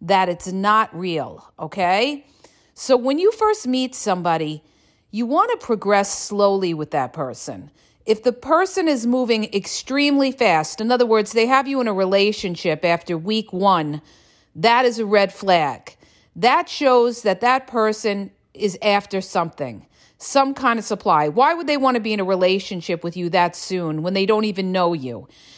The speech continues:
And that's the question that you have to ask yourself when you first start dating somebody is, you know, why are they moving so quickly? What is their motivation to move so quickly? You know, just because,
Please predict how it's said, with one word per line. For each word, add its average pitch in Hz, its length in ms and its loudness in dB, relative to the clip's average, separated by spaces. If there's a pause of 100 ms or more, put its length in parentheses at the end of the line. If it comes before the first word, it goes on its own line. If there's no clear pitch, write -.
(120)
And 220 180 2
that's 359 340 2
the 311 80 -4
question 247 500 0
that 190 160 -6
you 190 100 -4
have 240 320 -2
to 262 240 -4
ask 202 380 -4
yourself 151 600 -4 (520)
when 226 260 2
you 202 300 -4
first 269 400 2
start 220 360 2
dating 214 360 2
somebody 160 600 -2 (440)
is, 196 420 4
you 226 140 2
know, 180 320 2
why 262 380 2
are 330 60 2
they 240 140 4
moving 214 340 0
so 180 220 0
quickly? 170 640 -4 (360)
What 254 280 2
is 330 160 2
their 247 180 6
motivation 196 880 2
to 175 100 -6
move 165 280 -4
so 156 240 -2
quickly? 151 600 -4 (520)
You 226 100 2
know, 214 300 4 (260)
just 370 320 0
because, 262 580 2